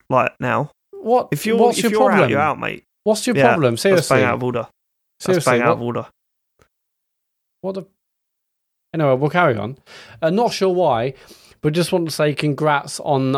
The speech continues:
Speaker 2: what the brand has grown into. Yeah, yeah, you know what? I've always loved you, Shedsy, baby. <laughs> Let's
Speaker 1: Yeah,
Speaker 2: go.
Speaker 1: no, I've got a lot of time for Shedsy, to be
Speaker 2: Yeah,
Speaker 1: honest with
Speaker 2: big
Speaker 1: you.
Speaker 2: fan, actually. I'm, I'm, I've missed him. Um, anyway, my question regards to old school sixteen-bit tunes. I find myself regularly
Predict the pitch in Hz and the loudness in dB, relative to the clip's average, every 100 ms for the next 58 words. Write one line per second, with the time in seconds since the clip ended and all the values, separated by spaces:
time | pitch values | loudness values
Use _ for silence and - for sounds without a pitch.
0 | 156 143 147 127 139 139 120 147 139 147 | 0 0 0 0 0 0 0 0 0 0
1 | 147 127 120 127 127 135 135 135 120 113 | 0 -2 0 2 2 2 2 2 2 2
2 | 120 127 120 120 107 123 - 127 - 135 | 2 0 0 0 -2 -8 -2 -2 0 0
3 | 135 139 139 - - - 170 151 131 131 | 2 2 0 -4 -8 -8 0 2 2 2
4 | - 143 - 208 196 - 214 202 139 127 | 2 2 0 0 -2 -2 -4 -4 -6 -6
5 | 120 120 - 131 143 160 170 180 143 175 | -4 -8 0 2 2 0 -2 -2 -2 -2
6 | 135 110 127 120 135 123 123 123 - 73 | -4 -4 -2 -2 -2 -4 -4 -8 -10 -8
7 | - 120 127 131 - - - - - _ | -2 -2 -2 -4 -6 -10 -16 -20 -20 _
8 | 135 143 143 143 143 165 _ - 190 180 | 0 2 2 0 -2 -6 _ -2 0 2
9 | 190 190 - 240 - 156 135 156 151 - | 0 0 -2 -2 -2 -4 0 0 0 0
10 | 165 - 165 175 156 - 156 143 - 180 | -4 0 0 0 -2 -4 -4 -2 -8 -12
11 | - 151 147 143 - - 190 160 107 104 | -4 -4 -2 -4 -6 -8 -2 -2 -2 -6
12 | - - - _ 160 220 214 175 156 120 | -10 -18 -20 _ -2 0 0 0 0 -2
13 | 117 110 123 117 101 123 170 160 135 120 | -4 -2 -2 -2 -4 0 0 0 -2 -2
14 | 107 107 | -2 -6